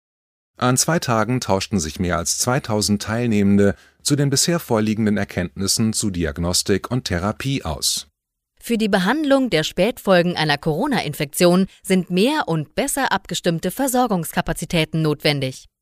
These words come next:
Speaker 2: Angesichts der diffusen und vielfältigen Symptome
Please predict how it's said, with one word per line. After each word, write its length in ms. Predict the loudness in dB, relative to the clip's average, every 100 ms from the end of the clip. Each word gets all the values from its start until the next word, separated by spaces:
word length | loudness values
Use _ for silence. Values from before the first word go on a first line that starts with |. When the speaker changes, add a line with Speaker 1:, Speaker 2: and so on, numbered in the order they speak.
| _ _ _ _
Speaker 2:
Angesichts 600 | -2 0 0 0 0 -2 0
der 220 | 2 2
diffusen 640 | -2 -4 -2 0 0 0
und 200 | -2 -4
vielfältigen 680 | -4 -2 -2 -2 -2 -2 -4
Symptome 640 | -2 -4 0 2 4 4